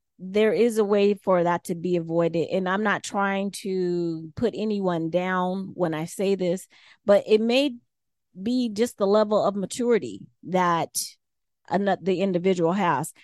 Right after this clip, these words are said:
And I'll use my brother, um, as an example, my older brother. He, <laughs> he has not reached that level yet. And we've had plenty of conversations about, you know, I'm like,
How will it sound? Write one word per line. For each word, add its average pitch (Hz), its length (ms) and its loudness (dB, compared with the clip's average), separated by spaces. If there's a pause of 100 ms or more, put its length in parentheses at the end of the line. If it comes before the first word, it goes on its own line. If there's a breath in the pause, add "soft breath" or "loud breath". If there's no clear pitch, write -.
(140 soft breath)
And 170 140 -2
I'll 214 140 4
use 220 240 -2
my 185 160 -4
brother, 180 640 -6
um, 165 360 -4
as 180 220 -2
an 170 120 0
example, 165 500 -4
my 160 200 -2
older 190 280 2
brother. 147 440 -4 (600 soft breath)
He, 254 640 -2
<laughs> - 560 -6
he 302 140 2
has 277 100 2
not 240 240 0
reached 254 300 -2
that 180 200 2
level 165 260 2
yet. 135 280 -4 (180)
And 196 140 0
we've 220 160 -2
had 214 300 -2 (120)
plenty 381 440 -4
of 339 80 -6
conversations 233 800 -2
about, 170 380 -2 (360 soft breath)
you 240 140 2
know, 208 80 4
I'm 208 160 2
like, 214 220 0